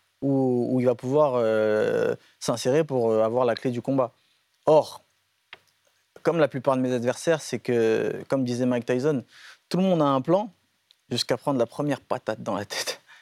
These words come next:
Donc c'est exactement ça, Jordan, il a un plan, il a beaucoup de plans, son coach, il a un plan. Mais le truc, c'est que quand il va prendre la première droite, il va comprendre que son plan,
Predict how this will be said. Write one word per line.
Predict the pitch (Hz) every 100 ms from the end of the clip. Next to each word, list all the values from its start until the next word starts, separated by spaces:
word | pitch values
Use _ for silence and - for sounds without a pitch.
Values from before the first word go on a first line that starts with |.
| _ -
Donc | 117
c'est | -
exactement | 117 135 - 170 156
ça, | 160 175
Jordan, | 131 120 151 127
il | 123
a |
un | 143
plan, | 151 180 139
il | 110
a | 110
beaucoup | 110 165 -
de | 143
plans, | 156 160 147
son | - 123
coach, | - 180 -
il | 131
a | 123
un | 123
plan. | - 170 160 - _ _ _ _ _ -
Mais | 120
le | 117
truc, | - 143
c'est | 135
que | - 123 107 _ _ _
quand | 143 131
il |
va | 135
prendre | 117 139
la | 123
première | - 143 135 123
droite, | 143 165 - _ _ _
il | 120
va | 113
comprendre | 110 123 - 147
que | 131 113
son | 117
plan, | - 143 127 101 -